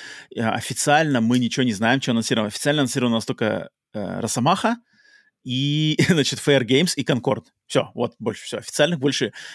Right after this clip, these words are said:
анонсов PlayStation на будущее вообще нету, только всё какие-то аморфные,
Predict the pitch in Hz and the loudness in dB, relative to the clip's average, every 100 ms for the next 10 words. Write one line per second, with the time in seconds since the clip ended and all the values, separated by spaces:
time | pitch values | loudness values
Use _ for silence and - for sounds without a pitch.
0 | - 120 143 175 - 123 - 147 160 113 | -4 2 2 0 -2 -4 -2 -2 0 -2
1 | 107 107 135 151 113 - 104 104 - 123 | -4 -4 -6 -6 -6 -6 -6 -4 -2 -2
2 | 107 127 139 113 117 113 - 107 - 107 | -2 -2 -4 -4 -4 -6 -10 -10 -4 -2
3 | 107 123 - 110 | 0 -2 -2 -8